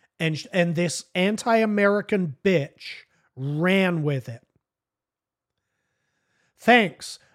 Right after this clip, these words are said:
The biggest question is whether a tweet like the one this morning from Trump, which isn't a rule violation on its face, is being used as coded incitement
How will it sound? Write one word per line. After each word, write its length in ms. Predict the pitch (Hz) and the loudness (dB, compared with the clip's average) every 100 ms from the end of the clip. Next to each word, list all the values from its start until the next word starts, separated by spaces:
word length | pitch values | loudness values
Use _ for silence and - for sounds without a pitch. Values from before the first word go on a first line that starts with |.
| - | -4
The 100 | 160 | -2
biggest 460 | 139 262 269 - | 2 4 2 -2
question 680 | - 214 175 - 165 165 170 - _ _ | 0 0 0 -4 -2 -2 -2 -8 _ _
is 180 | 185 151 | -2 0
whether 520 | 180 208 208 196 190 | 2 2 4 0 0
a 140 | 180 165 | -2 -2
tweet 640 | - - 269 208 190 - - _ - | -4 -2 0 0 -2 -12 -20 _ -4
like 240 | 180 185 | 0 0
the 80 | 160 | 0
one 300 | 175 196 214 | 0 2 0
this 240 | 196 - | -4 -4
morning 320 | 214 226 202 170 | -2 0 0 -2
from 200 | - 165 | -6 -8
Trump, 540 | - 233 226 170 190 _ _ _ - | -4 0 0 0 -4 _ _ _ -4
which 320 | 170 180 - | -2 -2 -2
isn't 400 | 240 240 294 269 - | -2 0 0 -2 -2
a 80 | 202 | -2
rule 340 | 196 220 220 | 2 2 2
violation 720 | 185 196 190 190 214 - 180 | 2 2 2 2 0 0 -2
on 160 | 175 180 | 0 -2
its 240 | 143 - | -4 -10
face, 560 | - 233 180 175 - - _ - - | -4 0 0 -2 -8 -14 _ -20 -4
is 240 | 180 165 | -2 -2
being 440 | 131 196 220 233 226 | -2 0 0 0 -2
used 640 | 196 214 196 185 185 160 _ _ | -2 0 0 0 -4 -10 _ _
as 260 | 175 170 - | -4 -2 -4
coded 640 | - 202 196 208 208 202 - | -6 0 2 4 4 2 -4
incitement 960 | 196 180 - 208 196 190 175 165 156 | -4 -4 -6 -2 -2 -2 -2 -4 -6